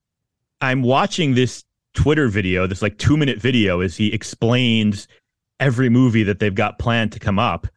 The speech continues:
And I'm just thinking, "This sounds awful. <laughs> I don't want to do this.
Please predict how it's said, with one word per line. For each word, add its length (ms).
And 160
I'm 140
just 240
thinking, 540
"This 340
sounds 580
awful. 640
<laughs> 40
I 460
don't 280
want 280
to 100
do 280
this. 460